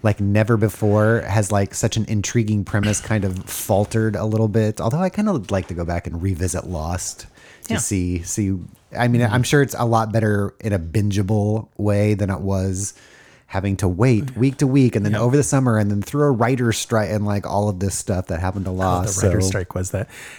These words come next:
Speaker 2: Um, what, uh, there was something I was gonna say about Squid Game.
Speaker 1: About Squid Game.
Speaker 2: Um,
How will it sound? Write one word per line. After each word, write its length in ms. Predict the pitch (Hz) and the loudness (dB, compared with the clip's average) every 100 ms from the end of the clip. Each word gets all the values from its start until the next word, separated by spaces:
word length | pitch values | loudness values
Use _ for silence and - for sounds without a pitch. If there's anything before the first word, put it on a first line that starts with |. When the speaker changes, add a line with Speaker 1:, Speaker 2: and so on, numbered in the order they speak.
| - _ | -20 _
Speaker 2:
Um, 580 | 127 123 113 107 104 107 - - _ _ _ _ - | 2 4 4 2 0 -4 -10 -20 _ _ _ _ -4
what, 600 | 117 110 117 117 - - | 0 2 4 2 -2 -12
uh, 280 | - 104 - - | -14 -14 -14 -16
there 100 | - | -12
was 100 | 101 | -10
something 240 | - 131 110 | -8 -6 -4
I 40 | |
was 120 | 104 | -6
gonna 100 | 101 | -8
say 160 | 113 113 | -8 -6
about 240 | 101 98 | -6 -6
Squid 240 | - 117 113 | -6 -8 -4
Game. 140 | 117 | -2
Speaker 1:
About 160 | - 110 | 0 -2
Squid 180 | 107 90 | -4 -2
Game. 240 | 87 90 - _ - | -2 -4 -8 _ -2
Speaker 2:
Um, 600 | 107 101 104 101 98 | 0 2 0 -2 -4